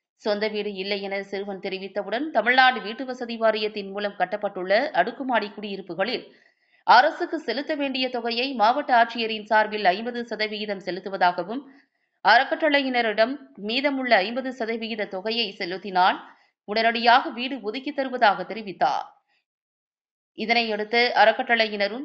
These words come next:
ஐம்பது சதவிகித பணத்தை கொடுப்பதாகவும் உறுதியளித்தனர். இதனையடுத்து உடனடியாக சிறுவன் அப்சரின் குடும்பத்திற்கு வீடு வழங்குவதாக உறுதியளித்து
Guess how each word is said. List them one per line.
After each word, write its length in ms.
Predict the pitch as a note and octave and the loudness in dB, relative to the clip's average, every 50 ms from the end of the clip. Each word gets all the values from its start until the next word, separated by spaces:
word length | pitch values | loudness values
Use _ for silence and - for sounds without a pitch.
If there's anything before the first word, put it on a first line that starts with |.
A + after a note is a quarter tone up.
| - _ | -10 _
ஐம்பது 480 | - F#3 G3+ B3 C4+ D4+ D4+ D4 D4+ | 2 2 2 2 0 -6 -6 -8 -8
சதவிகித 520 | C#4+ - C4 B3 B3 A#3+ A#3+ A3 A#3 A3 G#3+ | -8 -6 -6 -4 -4 -4 -6 -4 -4 -6 -4
பணத்தை 440 | G#3+ G3+ G3 A3+ A3+ - A3+ G3 E3+ | -4 -4 -4 -2 -2 -2 -4 -4 -4
கொடுப்பதாகவும் 760 | - F#3+ G#3 G#3 G#3+ F#3+ F#3+ F3+ F3+ - F3 E3+ F3 G#3+ C#4 - _ G3 | -6 -8 -6 -6 0 2 4 4 4 2 -4 -6 -8 -10 -10 -12 _ -12
உறுதியளித்தனர். 840 | G#3 A#3+ C#4 A#3+ A#3+ G3 D#3+ D#3 D#3+ D#3 F#3 E3 B2 E2 - - _ _ _ _ _ _ _ _ _ _ _ _ _ _ _ _ _ _ _ _ _ _ _ _ - G3 | -10 -8 -8 -6 -6 -6 -6 -6 -4 -4 -4 -2 -2 -4 -6 -8 _ _ _ _ _ _ _ _ _ _ _ _ _ _ _ _ _ _ _ _ _ _ _ _ -6 -4
இதனையடுத்து 760 | G3 G#3+ G#3+ G#3+ G#3 G3 F#3+ G3 G3 A3 G#3+ A3 A3+ A3+ - | -2 -2 0 0 -2 -2 -2 -4 -2 0 0 0 0 -2 -6
உடனடியாக 640 | G3 G3 G3 G3+ G3+ G#3 G#3+ G#3+ A3 B3 B3 D4 | -8 -6 -6 -4 -4 2 6 6 6 6 6 0
சிறுவன் 400 | - - A#3 A3+ A3 G#3+ G3+ F3+ | -6 -8 -8 -8 -6 -6 -6 -4
அப்சரின் 480 | - F#3 G3+ - - B3+ B3 A#3 G#3 G#3 | -2 -4 -4 -4 -6 -8 -8 -8 -8 -10
குடும்பத்திற்கு 840 | G3+ G3 G#3 G#3 G#3 G#3 - F3+ F3 F3 F3 B3 D3+ - - - _ _ _ _ _ _ _ _ | -10 -10 -8 -8 -8 -6 -6 -8 -8 -4 -4 -4 -4 -4 -6 -12 _ _ _ _ _ _ _ _
வீடு 300 | - A3+ C#4+ D#4+ D#4+ E4 | -6 -2 -2 0 0 2
வழங்குவதாக 680 | A#3+ A#3 A3+ B3 C4+ C#4 C#4+ B3+ B3+ B3 A3 G#3 G#3+ G#3 | 4 4 4 4 2 0 -2 0 4 4 4 4 4 0
உறுதியளித்து 720 | F#3 F#3+ G#3+ A#3 A3 A3+ G#3 F#3+ F#3+ F#3+ F#3+ - B3 | -4 -6 -8 -8 -6 -4 -4 -4 -4 -4 -6 -8 -10